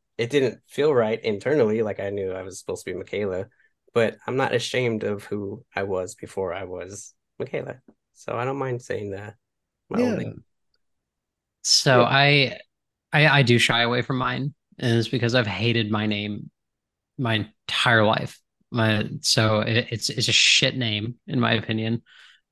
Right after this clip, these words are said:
Speaker 2: Mm.
Speaker 3: Um,
Speaker 2: Great.
Speaker 3: and I've, I've never said it on any out, any out, you know, um,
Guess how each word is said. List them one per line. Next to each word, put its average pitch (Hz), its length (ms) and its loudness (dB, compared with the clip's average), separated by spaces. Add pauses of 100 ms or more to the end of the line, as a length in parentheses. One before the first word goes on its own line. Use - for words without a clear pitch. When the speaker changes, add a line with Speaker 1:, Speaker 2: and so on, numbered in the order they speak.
Speaker 2:
Mm. 135 80 0
Speaker 3:
Um, 110 560 2 (360)
Speaker 2:
Great. 95 180 -6
Speaker 3:
and 110 240 4
I've, 107 220 0 (120)
I've 117 200 2
never 110 400 2
said 107 300 -2
it 107 160 -10 (260)
on 107 440 -2 (1300)
any 156 280 6
out, 104 320 -4
any 123 460 2
out, 110 340 -6 (500)
you 113 120 2
know, 107 380 -2 (280)
um, 110 640 -2